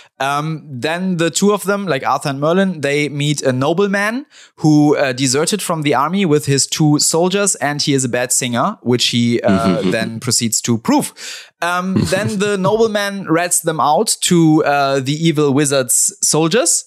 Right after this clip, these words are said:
and, uh, changes his mind immediately afterwards and, uh, joins Arthur and Merlin and kills the evil soldiers. Um, Arthur and Merlin, for some reason, decide to trust this guy immediately. I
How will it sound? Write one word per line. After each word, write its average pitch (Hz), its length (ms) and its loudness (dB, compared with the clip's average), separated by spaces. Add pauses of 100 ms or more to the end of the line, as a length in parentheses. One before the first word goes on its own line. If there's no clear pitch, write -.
(140)
and, 175 380 -4 (280)
uh, 160 580 0
changes 180 580 -2
his 143 200 0
mind 135 420 -2 (140)
immediately 147 420 0
afterwards 143 520 0
and, 139 320 -4
uh, 131 180 0
joins 151 420 0
Arthur 127 260 0
and 127 160 -4
Merlin 120 300 0
and 117 220 -10
kills 110 440 0 (200)
the 104 180 -2
evil 110 460 -2
soldiers. 170 600 0 (400)
Um, 123 280 -2
Arthur 151 280 0
and 143 100 -4
Merlin, 127 260 0
for 123 120 -2
some 127 180 -2
reason, 127 220 -2
decide 110 400 -2
to 113 180 2
trust - 360 -4
this 156 160 2
guy 120 540 0 (120)
immediately. 120 580 2
I 117 380 -2